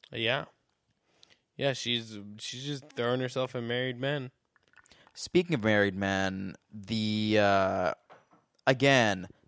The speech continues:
Speaker 2: Toby is the chillest character on the show.
Speaker 1: <laughs> Yeah.
Speaker 2: Toby is honestly the most realistic character on that show.
Speaker 1: He is.
Speaker 2: Everything else doesn't really make sense.
Speaker 1: Yeah.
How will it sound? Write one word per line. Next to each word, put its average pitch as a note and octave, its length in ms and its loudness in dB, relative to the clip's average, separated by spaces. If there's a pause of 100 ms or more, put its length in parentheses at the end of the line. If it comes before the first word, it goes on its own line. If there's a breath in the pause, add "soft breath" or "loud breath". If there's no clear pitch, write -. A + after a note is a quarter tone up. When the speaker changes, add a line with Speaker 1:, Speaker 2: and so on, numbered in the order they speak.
(100)
Speaker 2:
Toby C3+ 520 4
is A#2 220 2
the A#2 160 0
chillest A#2 600 2
character A2 420 0
on G2 100 0
the F#2+ 60 -2
show. F#2 380 -4
Speaker 1:
<laughs> - 40 -2
Yeah. C3 480 4
Speaker 2:
Toby E4+ 320 8
is F4+ 240 6
honestly A3 400 4
the G3 160 2
most F3 400 6
realistic E3+ 460 4
character C#3+ 360 4
on A#2+ 120 6
that A2+ 180 4
show. G#2+ 340 2
Speaker 1:
He A2 180 -4
is. - 420 -8
Speaker 2:
Everything G#3 520 2
else F#3 220 6 (360)
doesn't D#3+ 340 6
really D3 280 4
make B2+ 280 2
sense. G#2+ 600 0
Speaker 1:
Yeah. A2 220 -4